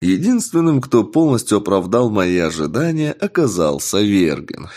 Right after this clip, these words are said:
Его духу авантюризма мог позавидовать любой гильдеец. На службе у купца он продержался недолго, всего пару недель.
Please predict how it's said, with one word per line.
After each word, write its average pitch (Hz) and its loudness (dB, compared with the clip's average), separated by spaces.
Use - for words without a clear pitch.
Его 160 4
духу 113 0
авантюризма 101 0
мог 120 -2
позавидовать 107 0
любой 104 0
гильдеец. 85 -4
На 82 0
службе 175 2
у 127 4
купца 131 0
он 160 0
продержался 113 0
недолго, 98 0
всего 101 -2
пару 87 -2
недель. 98 -2